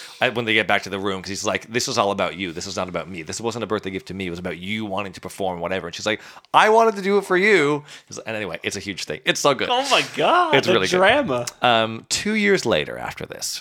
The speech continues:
Speaker 2: <laughs>
Speaker 1: Saturday, August thirtieth, nineteen ninety-seven, Diana arrives in Paris on a private jet with Egyptian film producer Dodi Fayed, her current lover, and son of billionaire Mohammed Al Fayed.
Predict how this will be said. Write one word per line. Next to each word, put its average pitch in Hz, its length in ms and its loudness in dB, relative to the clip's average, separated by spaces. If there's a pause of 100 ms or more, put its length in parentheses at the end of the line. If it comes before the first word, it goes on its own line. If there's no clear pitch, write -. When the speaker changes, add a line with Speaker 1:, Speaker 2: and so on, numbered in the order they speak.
(120)
Speaker 2:
<laughs> - 120 -12
Speaker 1:
Saturday, 165 580 2
August 113 440 2
thirtieth, 69 460 -8
nineteen 123 320 -8
ninety-seven, 107 760 -8 (420)
Diana 98 400 0
arrives 87 420 -2
in - 160 -14
Paris - 540 -6
on 104 80 -8
a 110 40 -10
private 208 440 -2
jet 98 340 -2
with 104 140 -8
Egyptian 147 480 -4
film 107 260 -2
producer 98 500 -8 (160)
Dodi 101 400 -2
Fayed, 139 560 -4 (680)
her - 160 -6
current - 340 -10
lover, 160 320 -10 (320)
and 139 160 -2
son 185 320 2
of 117 180 -2
billionaire 127 680 -2 (320)
Mohammed 113 580 2
Al 76 200 -2
Fayed. - 480 -8